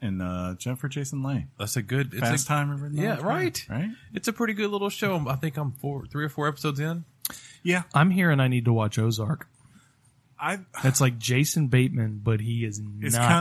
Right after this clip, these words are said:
Speaker 1: kinda,
Speaker 3: Jason Bateman.
Speaker 1: yeah, it's like Breaking Bad, but without the buildup. It's just kind of, like,
Speaker 3: Goes right to it.
Speaker 1: consistently intense.
Speaker 2: Straight crystal meth?
Speaker 1: Yeah,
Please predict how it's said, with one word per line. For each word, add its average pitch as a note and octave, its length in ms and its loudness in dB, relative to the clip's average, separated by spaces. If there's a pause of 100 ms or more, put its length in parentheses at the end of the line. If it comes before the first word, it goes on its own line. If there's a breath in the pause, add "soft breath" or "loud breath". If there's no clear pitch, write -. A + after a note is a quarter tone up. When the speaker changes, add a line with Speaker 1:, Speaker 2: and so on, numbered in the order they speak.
Speaker 1:
kinda, - 60 2
Speaker 3:
Jason A2+ 360 4
Bateman. A#2 200 2
Speaker 1:
yeah, B2 180 4
it's B2 140 -2
like D3 260 -2
Breaking A2+ 440 0
Bad, F#2+ 260 -4
but G2 220 -6 (180)
without F#2 440 -4
the F2 40 -12
buildup. E2+ 420 -8 (120)
It's D#2 140 -4
just - 180 -8
kind F#2 240 -6
of, E2+ 80 -8
like, E2 240 -8 (300)
Speaker 3:
Goes A2+ 160 0
right - 20 -6
to C3+ 60 4
it. - 20 6
Speaker 1:
consistently A2 720 2
intense. F#2 580 -8
Speaker 2:
Straight A2 400 -8
crystal A#2 300 -6
meth? A#2+ 260 -4 (160)
Speaker 1:
Yeah, E2 200 -4